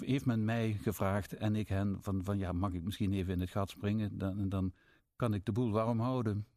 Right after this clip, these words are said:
en lopende en draaiende." En, ehm, ja, ik moet u eerlijk zeggen, ik heb het overigens ooit gedaan, twintig jaar geleden. Ehm,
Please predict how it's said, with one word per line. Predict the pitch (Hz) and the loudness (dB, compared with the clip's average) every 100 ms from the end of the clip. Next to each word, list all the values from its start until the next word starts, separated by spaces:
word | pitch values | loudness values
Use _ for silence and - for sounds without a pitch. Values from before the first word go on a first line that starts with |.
| - | -12
en | - 101 | -4 0
lopende | 113 123 123 113 117 | 2 2 2 0 0
en | 107 | 0
draaiende." | 95 117 120 117 113 104 - - - _ _ _ _ _ _ _ | 2 2 2 2 0 -2 -6 -20 -20 _ _ _ _ _ _ _
En, | 123 107 98 95 | -2 0 0 0
ehm, | 95 95 90 90 - _ _ _ | 0 0 0 -2 -8 _ _ _
ja, | 185 - | -4 -2
ik | 95 85 | -4 -4
moet | 87 | -6
u | 82 | -4
eerlijk | 87 92 | -6 -4
zeggen, | 123 135 | -2 -4
ik | - | -2
heb | 123 - | -2 0
het | 135 | 0
overigens | 127 107 101 92 | 0 0 0 0
ooit | 131 104 | 0 0
gedaan, | 101 95 123 | 0 0 -2
twintig | - 139 135 - | 0 -2 -2 -2
jaar | 139 | -2
geleden. | 127 135 131 110 101 110 - 135 | 0 0 0 0 -2 -6 -8 -8
Ehm, | 110 110 110 107 | -4 -2 0 -2